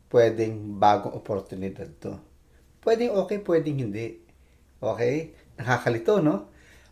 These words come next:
Okay, lalo na, nakaka-excite o minsan nakakakaba. Ang ginagawa ko ganito. Pag may mga ganyang oportunidad na dumating sa'yo, una-una,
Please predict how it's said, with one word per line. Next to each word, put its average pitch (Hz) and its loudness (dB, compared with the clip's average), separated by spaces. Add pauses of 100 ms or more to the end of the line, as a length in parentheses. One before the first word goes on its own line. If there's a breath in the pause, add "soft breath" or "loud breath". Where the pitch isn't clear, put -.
Okay, 139 -2
lalo 180 2
na, 196 2
nakaka-excite 165 -2
o 143 -2
minsan 180 -2
nakakakaba. 135 -2 (880)
Ang 131 2
ginagawa 139 6
ko 131 -6
ganito. 98 -10 (880 soft breath)
Pag 143 2
may 214 0
mga 240 2
ganyang 170 0
oportunidad 113 -4
na 107 -6
dumating 101 -6
sa'yo, 95 -8 (560)
una-una, 131 2